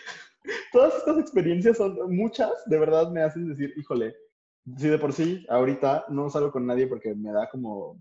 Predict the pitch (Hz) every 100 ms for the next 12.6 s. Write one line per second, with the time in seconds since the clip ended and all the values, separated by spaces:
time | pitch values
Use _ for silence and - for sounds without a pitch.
0 | - 107 120 120 - 113 110 107 107 107
1 | 117 143 131 113 110 110 107 104 98 101
2 | 110 113 104 107 - _ - - _ _
3 | _ _ _ 202 202 214 220 254 349 330
4 | 180 180 220 190 151 156 160 151 - -
5 | 160 190 247 220 185 196 180 180 151 143
6 | 143 139 - 127 123 135 160 175 175 -
7 | 131 120 131 127 160 139 127 127 120 -
8 | 110 101 110 110 107 104 _ _ _ _
9 | - - - - _ 392 392 - - -
10 | - 180 180 170 139 147 127 110 - 120
11 | - - - 117 117 113 120 123 117 110
12 | 104 107 113 110 110